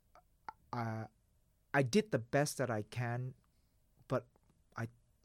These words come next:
I think I, um, how would you say? I completely, uh, kind of froze up, really.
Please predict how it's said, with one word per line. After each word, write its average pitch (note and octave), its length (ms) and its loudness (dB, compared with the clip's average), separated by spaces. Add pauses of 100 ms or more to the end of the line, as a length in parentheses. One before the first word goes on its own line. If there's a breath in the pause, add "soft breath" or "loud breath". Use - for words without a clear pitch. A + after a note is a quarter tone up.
I A#2 120 -4
think D#3 300 -6 (800)
I, G#2 540 -6
um, G2 440 -8
how A#2 80 -8
would A2 200 -10
you G#2+ 60 -10
say? G2 320 -8 (1000)
I A#2 100 -6
completely, C3 1040 -4 (100)
uh, G2+ 320 -8 (1200)
kind A#2+ 120 -8
of A2 60 -6
froze F#2+ 360 -6
up, - 220 -12
really. F2 340 -12